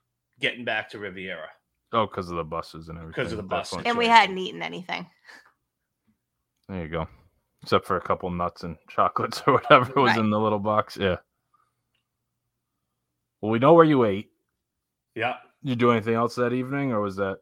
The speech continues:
Speaker 2: that pretty
Speaker 3: Mm-mm.
Speaker 2: much
Speaker 1: That
Speaker 2: it?
Speaker 1: was pretty much it. I did another loop around Caribbean Beach.
Speaker 2: There you go. So you didn't go into Magic Kingdom. You just went
Speaker 1: Yeah, right.
Speaker 2: to Magic Kingdom because you had to get to that area.
Speaker 1: Yep.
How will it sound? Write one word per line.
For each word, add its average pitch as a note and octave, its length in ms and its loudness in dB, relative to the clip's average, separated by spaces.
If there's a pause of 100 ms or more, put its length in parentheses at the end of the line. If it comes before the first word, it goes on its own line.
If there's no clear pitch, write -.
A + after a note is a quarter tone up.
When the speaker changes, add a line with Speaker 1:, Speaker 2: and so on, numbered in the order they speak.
(100)
Speaker 2:
that F2+ 140 -16
pretty F#2 200 -10
Speaker 3:
Mm-mm. F#2 80 -8
Speaker 2:
much F#2+ 120 -10
Speaker 1:
That D3+ 120 0
Speaker 2:
it? - 20 -4
Speaker 1:
was D4 100 -8
pretty F#3+ 220 -6
much D#3+ 300 -4
it. D3+ 120 -2
I B2+ 120 -6
did C3+ 200 -10
another C3 400 -4 (200)
loop D3+ 280 -2
around B2+ 460 0
Caribbean B2+ 520 -2
Beach. A#2+ 400 -8
Speaker 2:
There F#2+ 100 -6
you G2 80 -4
go. E2 200 -12 (200)
So - 140 -4
you B2+ 80 4
didn't D#3+ 200 8
go A#2 180 4
into B2 280 2
Magic F#2 360 -2
Kingdom. F2+ 360 -4
You F#2+ 60 -4
just F#2+ 220 -10
went F#2 340 -6 (200)
Speaker 1:
Yeah, B2+ 380 0
right. A#2 140 -4
Speaker 2:
to B2 80 0
Magic A2 300 2
Kingdom G2+ 360 -2
because F#2 260 -8
you F#2 60 -4
had E2+ 140 -4
to F2 60 -10
get E2+ 220 -8
to - 80 -14
that E2 140 -8
area. D#2 380 -12 (340)
Speaker 1:
Yep. D3 200 0